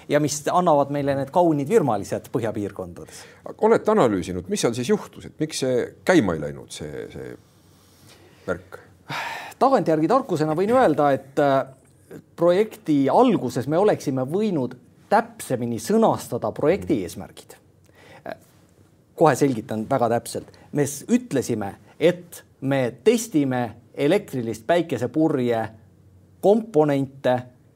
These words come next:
Speaker 1: kosmoses.
Speaker 2: Mhm.
Speaker 1: Ja seda me tegime. Tulemus oli see, et see lahendus, mis oli ette nähtud nüüd selle õhukese traadi väljakerimiseks,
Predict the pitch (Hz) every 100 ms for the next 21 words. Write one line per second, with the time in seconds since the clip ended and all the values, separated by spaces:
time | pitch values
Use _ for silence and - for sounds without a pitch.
0 | _ _ 170 156 - 98 87 78 - 98
1 | 107 98 - - _ 143 190 220 214 170
2 | 160 147 - - _ _ _ _ 135 120
3 | 147 185 151 85 - - _ - _ _
4 | 185 247 202 107 98 220 214 - 220 196
5 | - - _ _ _ 127 120 - - 202
6 | 185 208 214 175 117 82 78 - - 139
7 | 131 135 208 - 135 160 139 120 120 127
8 | 127 165 190 185 135 127 151 175 143 139
9 | 160 143 147 180 131 85 - -